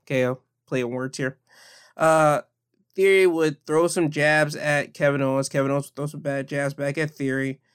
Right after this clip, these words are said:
until the referee comes out and we get a match between Theory and Kevin Owens. Kevin Owens would win the match by pinfall when he would hit the pop-up powerbomb, then a stunner on Theory for the win.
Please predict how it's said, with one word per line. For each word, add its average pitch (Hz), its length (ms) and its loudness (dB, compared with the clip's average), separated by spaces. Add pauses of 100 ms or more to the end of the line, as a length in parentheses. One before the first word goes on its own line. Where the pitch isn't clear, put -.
(280)
until 185 480 4
the 156 100 -6
referee 156 380 2
comes 156 240 0
out 131 340 0
and 156 160 0
we 139 80 0
get 131 120 0
a - 20 0
match 131 240 0
between 143 300 -4
Theory 135 520 -6
and 147 100 -14
Kevin 143 260 -8
Owens. 160 400 -2 (420)
Kevin 151 240 2
Owens 151 140 2
would 139 160 -6
win 143 120 -2
the 139 60 -2
match 139 260 -4
by - 100 -20
pinfall 208 640 0
when 143 100 -6
he 135 80 2
would 143 80 0
hit 139 100 -4
the - 60 -20
pop-up 156 380 0
powerbomb, 160 560 2
then 127 120 -6
a 139 40 -6
stunner 156 440 0
on 135 380 -4 (420)
Theory 170 400 6 (100)
for 143 280 -2
the - 100 -8
win. 160 420 0